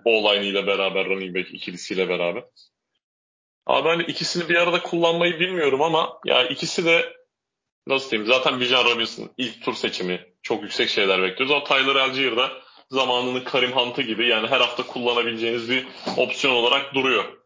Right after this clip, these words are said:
bana kalırsa. Çünkü snap'lerde hani beraber dizildiklerini de gördük.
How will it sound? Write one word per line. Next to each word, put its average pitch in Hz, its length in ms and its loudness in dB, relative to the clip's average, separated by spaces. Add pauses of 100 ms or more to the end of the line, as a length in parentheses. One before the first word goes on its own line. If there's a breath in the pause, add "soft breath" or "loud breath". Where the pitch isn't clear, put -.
bana 110 260 2
kalırsa. 107 320 -2
Çünkü 143 340 -4 (520 loud breath)
snap'lerde 143 600 0
hani 135 200 0
beraber 127 460 2
dizildiklerini 127 600 -2
de 123 80 0
gördük. 101 380 -2